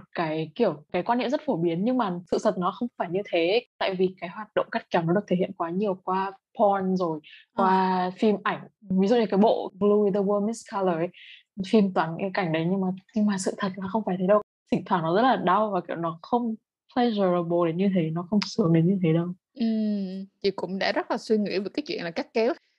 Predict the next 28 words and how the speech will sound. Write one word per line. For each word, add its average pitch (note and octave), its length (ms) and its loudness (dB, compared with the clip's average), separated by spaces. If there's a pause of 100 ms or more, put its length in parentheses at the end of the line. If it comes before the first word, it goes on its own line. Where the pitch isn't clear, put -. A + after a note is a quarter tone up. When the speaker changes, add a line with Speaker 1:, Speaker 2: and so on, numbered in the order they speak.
(140)
Speaker 2:
Thật G#3+ 60 2
ra A3 80 4
chị G#3+ 160 4
đã G3+ 140 0
có C4+ 80 0
rất G#4+ 200 4
<laughs> D#4 40 -2
nhiều E4+ 220 6
lần A3+ 180 2 (360)
khi - 260 2
chị A3+ 100 4
nghĩ F#3 220 0
tới C#4 100 4
cái A#4+ 200 2
tư C4+ 160 2
thế D4+ 160 2
đó, E4+ 120 2
chị F#3+ 100 2
nghĩ F#3+ 100 -2
là, A3 100 -2
"Ủa, F3 180 -6
tại - 160 -4
sao A3 180 -2
nó A#3+ 80 -2
lại A#3 200 -2
feel G#3+ 180 -2
good A#3+ 140 0 (100)
ta?" A3 140 -6